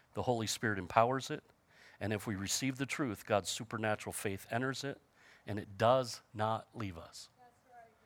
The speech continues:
Galatians five twenty-two and twenty-three says, "But the fruit of the Spirit is love, joy, peace, long-suffering, gentleness, goodness, faith."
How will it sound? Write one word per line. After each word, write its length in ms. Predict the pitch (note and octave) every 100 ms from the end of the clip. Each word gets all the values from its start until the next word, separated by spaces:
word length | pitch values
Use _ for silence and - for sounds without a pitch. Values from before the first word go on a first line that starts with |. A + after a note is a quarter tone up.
| - - -
Galatians 400 | C3 C#3 - A#2
five 320 | - C3 C3+
twenty-two 460 | - C#3+ B2+ - A#2
and 80 | G#2+
twenty-three 480 | - A2+ G#2+ A2+ G2+
says, 420 | - F2+ F#2 - _ - - - -
"But 140 | C3
the 60 | B2+
fruit 240 | - C#3+ D#3
of 100 | D3
the 80 |
Spirit 340 | - - B2+ A2+
is 160 | G#2+
love, 260 | A#2 A#2 B2+
joy, 280 | A2 A2+ A#2
peace, 400 | - A2+ G#2+ -
long-suffering, 680 | A2+ A2+ A#2 F#2+ G#2 G2
gentleness, 580 | F#2+ A#2 A#2+ B2 A#2+ - - - - - A2
goodness, 600 | B2+ D3+ G#2+ G2 - - - _ -
faith." 720 | - - D3 G#2 G#2+ -